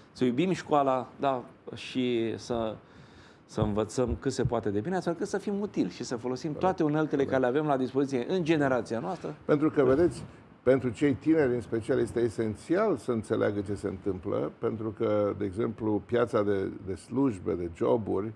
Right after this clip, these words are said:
Speaker 2: se va schimba. Asta clar se va întâmpla. Și atunci N-are rost să acuzi, știți, tehnologia că n-o să mai fie jobul de nu știu ce,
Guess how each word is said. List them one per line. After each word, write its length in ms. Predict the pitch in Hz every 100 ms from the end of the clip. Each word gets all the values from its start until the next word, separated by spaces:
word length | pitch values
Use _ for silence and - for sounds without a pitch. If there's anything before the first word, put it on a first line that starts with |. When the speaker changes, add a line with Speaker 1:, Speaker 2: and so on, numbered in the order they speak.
| - - - _ _ _ -
Speaker 2:
se 80 | 92
va 140 | 98
schimba. 600 | 98 - 110 110 185 98 - -
Asta 300 | 98 85 87
clar 260 | - 147 175
se 140 | -
va 140 | 117 92
întâmpla. 500 | 92 92 98 82 - - _ _ _ _
Și 60 | 101
atunci 360 | 95 131 107 127 120 113 104 - - _ _ - - - - - - -
N-are 260 | 127 160
rost 220 | 165 208 208
să 100 | 214
acuzi, 680 | 147 - 175 151 101 76 - - - -
știți, 500 | - 101 - - 104 104 98 92
tehnologia 800 | 110 92 117 107 87 110 127 117
că 420 | 117 110 107 104
n-o 120 | 117
să 140 | 120 110
mai 140 | 110
fie 300 | - 117 110
jobul 420 | 90 123 113 110 104
de 340 | 107 107 107
nu 120 | 110 113
știu 200 | - 107
ce, 300 | - 113